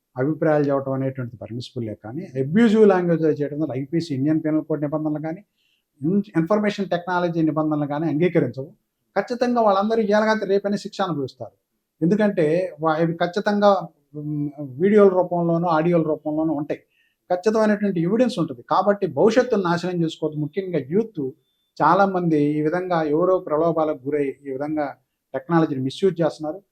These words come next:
మీ అందరూ టెక్నాలజీని చక్కగా ఉపయోగించుకోండి. దేశ అభివృద్ధి కోసం మంచి వీడియోలు పెట్టండి. దేశ నాయకులుగా ప్రాణత్యాగం చేసినటువంటి వాళ్ళని ప్రైజ్ చేస్తూ, వాళ్ళ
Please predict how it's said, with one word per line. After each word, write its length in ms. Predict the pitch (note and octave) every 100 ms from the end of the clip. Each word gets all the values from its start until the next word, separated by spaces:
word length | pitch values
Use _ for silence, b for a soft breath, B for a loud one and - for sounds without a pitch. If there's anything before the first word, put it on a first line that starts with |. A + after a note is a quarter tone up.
| _ _ _
మీ 120 | C3+
అందరూ 380 | D#3+ G#3+ B3 A#3 G#3+
టెక్నాలజీని 600 | F#3+ D3+ G#3 G#3 G3 E3+
చక్కగా 320 | D3+ F#3+ F#3
ఉపయోగించుకోండి. 800 | F3 F#3 F3 E3+ - E3 E3 F#3 - _ _ -
దేశ 220 | B2+ G#3 G#3+
అభివృద్ధి 360 | G3+ G#3+ G#3+
కోసం 280 | G#3 G3 G3 F3
మంచి 200 | E3+ G3+
వీడియోలు 360 | F3+ G3 F#3+
పెట్టండి. 380 | F#3 F3 F3 F3+ F#3
దేశ 240 | D#3 F#3+ F#3+
నాయకులుగా 420 | F3 F3+ F3+ F3+
ప్రాణత్యాగం 600 | F3 D#3 E3+ F3+ F3+ F3 F3+
చేసినటువంటి 440 | E3 E3+ D#3+ D#3+
వాళ్ళని 200 | D#3+ D#3
ప్రైజ్ 260 | D3+ D#3+ E3+
చేస్తూ, 300 | E3+ E3 D#3+ D#3 _ _ _
వాళ్ళ 120 | D3